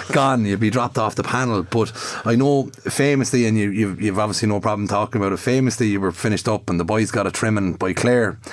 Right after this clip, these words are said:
and, and you put up a fairly kick in the balls type of a tweet. Um, I don't know if this is true, but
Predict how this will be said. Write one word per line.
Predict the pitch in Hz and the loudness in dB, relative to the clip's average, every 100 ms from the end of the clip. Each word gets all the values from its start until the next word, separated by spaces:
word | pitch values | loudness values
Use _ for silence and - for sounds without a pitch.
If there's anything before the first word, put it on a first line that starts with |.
| - - - | -14 -12 -4
and, | 95 92 | -4 -2
and | 107 101 | -2 -2
you | |
put | 92 113 | 0 0
up | 110 | 0
a | 101 87 - - - - | -2 -4 -10 -14 -18 -10
fairly | - 147 120 87 - - - - - _ - - | -2 2 2 -2 -8 -18 -18 -16 -18 _ -20 -8
kick | - - 127 | 0 0 2
in | 104 | 0
the | |
balls | 113 120 123 - | 2 2 2 2
type | 117 104 | 0 0
of | 92 | 0
a | |
tweet. | 95 135 135 - - - | 0 2 2 2 -2 -2
Um, | 104 104 98 92 - _ - - - | 0 0 0 -2 -8 _ -20 -12 -2
I | 185 | 2
don't | 190 190 | 4 4
know | 180 131 | 4 2
if | 139 | 2
this | 113 107 | 0 -2
is | - | -2
true, | 113 92 | 0 0
but | 107 98 | 0 -4